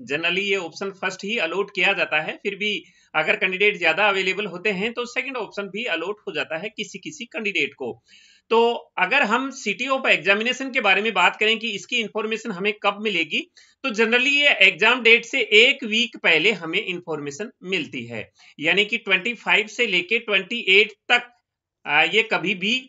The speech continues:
मिल सकती है इन्फॉर्मेशन। ट्वेंटी फ़ाइव से लेके, आ, ट्वेंटी एट अप्रैल तक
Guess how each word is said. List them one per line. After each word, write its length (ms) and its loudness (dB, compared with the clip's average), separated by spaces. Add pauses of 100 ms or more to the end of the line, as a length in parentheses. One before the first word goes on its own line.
(100)
मिल 240 -2
सकती 400 -10
है 220 -4
इन्फॉर्मेशन। 640 -8
ट्वेंटी 360 -6
फ़ाइव 280 0
से 160 -4
लेके, 360 0 (560)
आ, 200 6
ट्वेंटी 400 0
एट 200 8
अप्रैल 320 0
तक 240 0